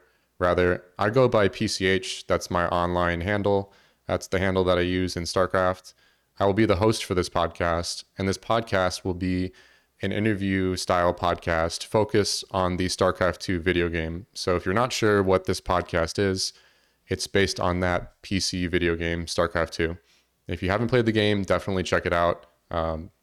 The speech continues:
that's a completely other topic if you don't even know what this game is. Anyway, but before we talk about the game itself and the podcast, a little bit more about myself. I started playing StarCraft two at a lan party in twenty ten. I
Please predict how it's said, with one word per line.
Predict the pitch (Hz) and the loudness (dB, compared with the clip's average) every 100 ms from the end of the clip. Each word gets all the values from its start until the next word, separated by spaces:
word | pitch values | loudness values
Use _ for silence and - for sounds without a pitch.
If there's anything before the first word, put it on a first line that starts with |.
| _ | _
that's | 87 82 | -4 0
a | 90 92 | -2 -2
completely | - 90 92 90 | -6 -2 0 0
other | 87 | -2
topic | 82 87 82 85 87 | -2 -4 -4 -4 -8
if | 82 | -8
you | 87 | -6
don't | 87 85 | -2 -2
even | 85 85 | -2 -2
know | |
what | 82 87 | -4 -6
this | 85 | -8
game | 87 82 | -8 -6
is. | 80 82 - - _ _ _ _ _ | -8 -10 -12 -14 _ _ _ _ _
Anyway, | 110 107 90 85 - _ _ - - - _ | 0 4 4 2 -4 _ _ -20 -18 -20 _
but | 107 95 | 2 2
before | 107 - 143 | 0 4 6
we | 139 | 6
talk | - 117 110 | 4 2 2
about | 104 101 95 | 4 4 4
the | 98 | 2
game | 92 107 113 | 2 2 4
itself | 104 - 107 98 - | 2 2 4 4 2
and | 95 | -2
the | 90 | 0
podcast, | 104 98 98 92 92 - - - _ | 0 0 2 2 0 -4 -10 -14 _
a | 101 | 2
little | 107 | 4
bit | 104 104 | 4 4
more | 95 95 | 4 4
about | 87 87 | 4 0
myself. | 87 85 - 107 - - _ _ _ - - | 0 0 2 2 0 -8 _ _ _ -6 -4
I | |
started | 92 113 110 - | 2 4 4 2
playing | 110 98 98 | 0 2 0
StarCraft | - 95 - 87 - | 0 0 2 0 0
two | - 98 95 92 92 - | -2 2 4 2 0 -4
at | 92 87 | -2 0
a | |
lan | 87 104 104 | 0 0 0
party | 104 101 104 101 | 0 0 -2 -2
in | 87 87 | -4 -6
twenty | - 90 | -4 -4
ten. | 90 110 113 120 _ _ _ _ _ - | -2 -2 -2 -6 _ _ _ _ _ -4
I | 90 90 90 | 0 2 2